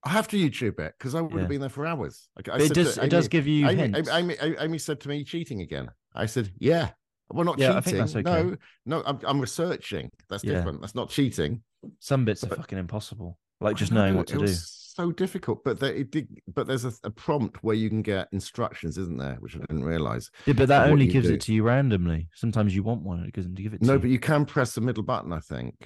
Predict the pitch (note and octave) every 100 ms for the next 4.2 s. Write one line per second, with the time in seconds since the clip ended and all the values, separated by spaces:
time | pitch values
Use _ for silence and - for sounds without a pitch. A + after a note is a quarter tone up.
0 | - F2+ G#2 B1 A2 G#2+ G#2+ A#2+ B2 E2+
1 | C#2 - - F2 E2+ E2+ D2+ C2 E2 E2+
2 | - F#2+ F#2 E2+ D#2+ F2 G2 F#2 F2+ F#2+
3 | F2+ E2 - F2 F2 - D#2 D2 F#2 D#2
4 | D#2+ C#2+